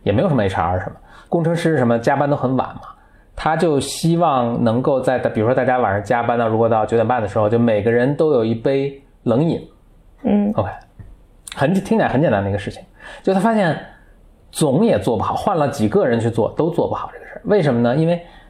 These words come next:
Speaker 1: 呃，首先这个冷饮你得定得恰到好处，因为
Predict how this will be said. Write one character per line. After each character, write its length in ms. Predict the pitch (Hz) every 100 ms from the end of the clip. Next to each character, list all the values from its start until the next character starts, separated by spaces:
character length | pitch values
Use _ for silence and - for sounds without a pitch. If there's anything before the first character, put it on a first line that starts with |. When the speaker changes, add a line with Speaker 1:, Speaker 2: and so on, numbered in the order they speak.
| - - - -
Speaker 1:
呃， 260 | 127 123
首 140 | - 170
先 80 |
这 40 | 240
个 60 |
冷 180 | 139 160
饮 200 | 170 139
你 80 | 143
得 400 | 147 107 101 104 -
定 160 | 208 165
得 100 | 143
恰 200 | - 170
到 100 | 139
好 240 | - -
处， 240 | - - -
因 140 | 135
为 340 | 139 143 240